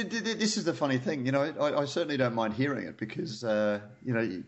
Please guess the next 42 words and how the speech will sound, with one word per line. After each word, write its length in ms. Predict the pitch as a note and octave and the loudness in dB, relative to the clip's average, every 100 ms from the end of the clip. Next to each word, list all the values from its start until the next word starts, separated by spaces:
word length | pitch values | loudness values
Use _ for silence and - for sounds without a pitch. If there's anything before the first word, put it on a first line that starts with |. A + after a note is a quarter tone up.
| B2+ | -2
y-, 140 | B2+ | -2
you 140 | C3 B2+ | 0 2
need 220 | C3 D3 | 2 2
to 80 | C3+ | 2
hear 120 | G#2+ | 0
these 220 | G2+ G2+ | 0 0
things, 240 | - G#2 G#2 | 0 0 2
and, 300 | G#2 G#2 G#2+ | 2 2 2
you 80 | A#2+ | 0
know, 160 | A#2 C3 | 0 0
I, 300 | A2+ A2+ A2+ | 0 2 0
I, 20 | A2 G#2 - _ _ _ _ _ _ _ _ _ - | 0 -2 -10 _ _ _ _ _ _ _ _ _ -4
you 100 | B2 | 0
know, 140 | G#2+ A#2+ - | 2 0 -4
I, 40 | A2+ | -4
I, 280 | A2+ A2+ A#2 | 0 2 2
I 40 | |
do 160 | A2 A#2 | 0 0
sort 160 | A2 | -2
of 60 | G#2+ | -4
put 100 | C3 | -2
my 160 | A#2 A#2+ | 0 2
views 200 | A#2+ G#2+ | 2 0
out 80 | G2+ | -2
there. 100 | G2+ | 0
But 100 | E3+ | 2
anyway, 220 | D3+ A2+ | 2 0
that 240 | A#2 C3 - - - | 0 -2 -4 -14 -6
completely 400 | D3+ D3 E3 D3 | -4 0 2 2
digressed. 400 | B2+ C3 B2 F3 | 2 0 -4 -2
Do 80 | |
you 100 | F#3+ | 0
think, 340 | G#3+ E3+ D3 D3+ | 0 0 -2 0
um, 340 | C3 B2 A#2+ A#2+ - - - - - A2 | 2 2 -2 -8 -16 -20 -20 -20 -18 -6
that 560 | C#3+ C3+ B2 G#2+ - - - - _ - | -2 2 0 -2 -10 -18 -20 -20 _ -8
Lion, 600 | C#3 C#3 D3 C#3+ C#3 C3 | -2 0 2 2 0 0
in 180 | C3+ B2 | 0 0
saying 500 | - A#2+ A#2 A#2 A2+ | 0 0 2 2 0
that 200 | G#2+ G#2+ | -2 2
beers 260 | A#2 A2 | 2 4
are 20 | G#2 | 2
ninety-nine 480 | A2 A2 G#2+ G2+ | 2 4 4 2